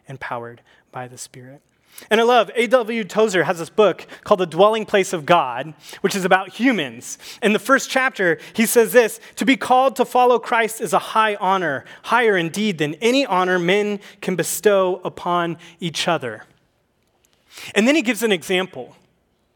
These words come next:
He says, "Don't just think of you and me. Think of the most important person. Think of a king." If a king gets called to follow Jesus, his calling has now just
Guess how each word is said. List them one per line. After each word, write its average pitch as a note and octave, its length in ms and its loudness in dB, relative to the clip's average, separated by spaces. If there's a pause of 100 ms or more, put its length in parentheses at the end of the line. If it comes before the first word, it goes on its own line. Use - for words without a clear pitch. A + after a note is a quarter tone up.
(960)
He A3 80 -6
says, A#3 160 2
"Don't D#4 180 2
just D#4 140 -4
think B3 160 -4
of F#3 100 0
you G3+ 140 2
and E3 80 -2
me. D#3 160 0
Think B3 200 0
of G3 140 -4
the F3+ 60 -2
most F3+ 340 2
important G3+ 460 -4
person. C#3 420 -4 (180)
Think D#4 180 4
of F#3 120 0
a F3 60 -2
king." C3+ 520 -4 (1800)
If F#3 140 -2
a F#3 60 0
king D#3+ 760 -2 (760)
gets - 200 -8
called A3 420 -2
to F3 100 -12
follow F3 360 -2
Jesus, C3+ 840 -10 (840)
his - 240 -6
calling C#3 680 -2 (160)
has D3 260 -8
now E3 520 -2 (320)
just - 420 -10